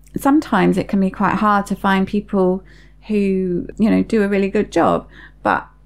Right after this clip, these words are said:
lots of times if you join communities, you'll get all that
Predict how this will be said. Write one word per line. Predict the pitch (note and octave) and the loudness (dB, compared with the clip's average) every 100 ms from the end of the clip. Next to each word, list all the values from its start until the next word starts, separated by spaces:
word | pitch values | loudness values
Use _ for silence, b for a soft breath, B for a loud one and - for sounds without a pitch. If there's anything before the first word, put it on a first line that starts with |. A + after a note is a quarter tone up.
| _ - | _ -8
lots | - A#3 - | -2 -2 -2
of | G#3 | -6
times | G#3+ F#3+ G3 | -2 0 0
if | G#3 | -2
you | A#3 | -2
join | A#3+ G#3+ | 0 0
communities, | G#3 G#3 G#3+ G3+ - F3+ F3 F3 | 0 0 2 0 0 -2 0 0
you'll | G3+ - | -4 -2
get | A3+ A3+ F#3+ | -2 0 -2
all | F#3 | -2
that | F3+ E3 - | -2 -2 -4